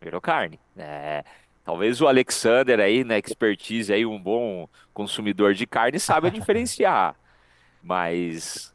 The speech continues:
Speaker 1: a, a dona de casa ou o dono de casa, que é aquele que tá comprando sempre,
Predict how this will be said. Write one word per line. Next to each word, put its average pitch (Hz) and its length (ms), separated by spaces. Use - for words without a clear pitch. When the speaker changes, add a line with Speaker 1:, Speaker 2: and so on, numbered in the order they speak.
Speaker 1:
a, 78 320
a 95 40
dona 127 300
de - 140
casa 107 560
ou 101 220
o 120 40
dono 127 400
de 107 140
casa, 101 500
que - 120
é 92 40
aquele 104 220
que 98 60
tá 107 160
comprando 101 540
sempre, 110 680